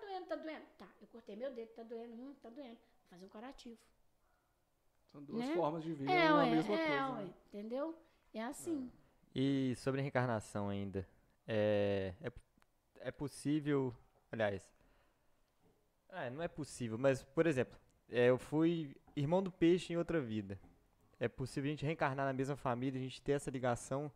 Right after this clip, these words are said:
Speaker 3: mesmo que nós não sabemos que a gente tem essa ligação, mas algo
Speaker 1: Hum.
Speaker 3: puxa
Speaker 1: Geral-,
Speaker 3: pra,
Speaker 1: eu, eu
Speaker 3: pra
Speaker 1: tô
Speaker 3: isso?
Speaker 1: entendendo a sua pergunta. Geralmente,
Speaker 3: É, eu sou
Speaker 1: a
Speaker 3: horrível
Speaker 1: gente
Speaker 3: com pergunta.
Speaker 1: reencarna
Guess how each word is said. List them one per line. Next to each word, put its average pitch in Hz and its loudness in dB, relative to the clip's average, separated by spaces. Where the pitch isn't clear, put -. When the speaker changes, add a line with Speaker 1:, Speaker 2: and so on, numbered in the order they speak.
Speaker 3:
mesmo 160 6
que 175 2
nós 160 8
não 190 4
sabemos 135 0
que 127 -6
a - -2
gente 127 -6
tem 120 -2
essa 117 -6
ligação, 131 0
mas 165 -2
algo 151 6
Speaker 1:
Hum. 226 -8
Speaker 3:
puxa - 4
Speaker 1:
Geral-, 151 2
Speaker 3:
pra, 123 -4
Speaker 1:
eu, 120 -2
eu - -8
Speaker 3:
pra - -4
Speaker 1:
tô 131 0
Speaker 3:
isso? 147 -4
Speaker 1:
entendendo 285 -4
a - -16
sua 285 -14
pergunta. - -14
Geralmente, 269 -6
Speaker 3:
É, 113 0
eu 113 -6
sou 156 0
Speaker 1:
a 226 -4
Speaker 3:
horrível 135 4
Speaker 1:
gente 117 -6
Speaker 3:
com - -8
pergunta. 110 -4
Speaker 1:
reencarna 254 -8